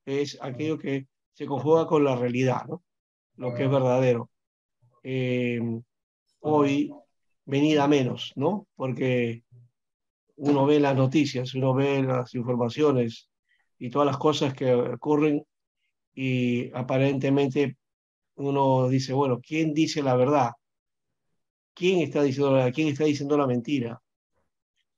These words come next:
Y ¿saben qué? Hay más mentira en los medios de comunicación, en los diarios hoy día,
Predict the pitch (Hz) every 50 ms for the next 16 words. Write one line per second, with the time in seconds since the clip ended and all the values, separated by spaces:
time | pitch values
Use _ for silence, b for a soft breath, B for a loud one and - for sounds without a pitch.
0 | _ _ - 160 170 123 131 165 165 160 160 160 185 165 147 - - 160 175 160
1 | 160 190 185 175 160 156 147 131 185 175 147 120 117 117 - - _ _ _ _
2 | - 139 135 127 123 139 151 156 151 147 139 139 139 139 135 131 131 127 123 131
3 | 127 135 143 127 113 107 - - _ _ _ _ _ _ _ _ _ _ _ _
4 | _ _ _ - 139 135 127 123 127 147 156 151 147 131 139 143 147 139 135 135
5 | 143 170 175